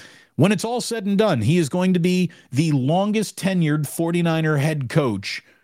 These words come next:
in, in the franchise's history. I really believe that. So when you talk about job security like that, it feels like,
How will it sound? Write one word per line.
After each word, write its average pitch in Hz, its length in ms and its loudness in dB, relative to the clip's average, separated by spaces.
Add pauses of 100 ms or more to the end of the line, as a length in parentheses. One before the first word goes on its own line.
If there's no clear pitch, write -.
(720)
in, 190 180 -2
in 196 160 2
the 190 80 0
franchise's 214 680 -2
history. 131 400 -4
I 104 60 0
really 196 340 2
believe 151 460 0
that. - 320 -6 (2250)
So 254 400 -6 (480)
when 240 240 4
you 233 100 2
talk 302 300 -4
about 180 200 0
job 170 240 0
security 151 440 0
like 123 220 0
that, 120 360 0 (540)
it 170 140 2
feels 262 340 0
like, 180 320 -4